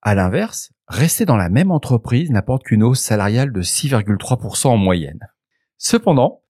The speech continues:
la rotation des ciseaux a ralenti par rapport aux années deux mille vingt, deux mille vingt-deux.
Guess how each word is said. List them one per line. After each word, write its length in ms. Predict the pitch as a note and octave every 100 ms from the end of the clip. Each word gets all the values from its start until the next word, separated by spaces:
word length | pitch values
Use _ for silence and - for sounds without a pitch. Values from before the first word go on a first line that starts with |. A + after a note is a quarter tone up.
| -
la 140 | G#2
rotation 460 | A2 F3+ C3 - C#3+
des 100 | G2+
ciseaux 320 | - A2+ D#3+
a 80 | F2+
ralenti 480 | A2+ C#3 A2+ E3+
par 180 | D#3+ A#2
rapport 300 | F#2+ F#2 C#3
aux 160 | A#2 G2
années 220 | F#2+ A2+
deux 140 | G#2
mille 220 | G2 G2 F#2
vingt, 120 | B2
deux 100 | G#2
mille 180 | F#2+ E2+
vingt-deux. 360 | E2+ E2 -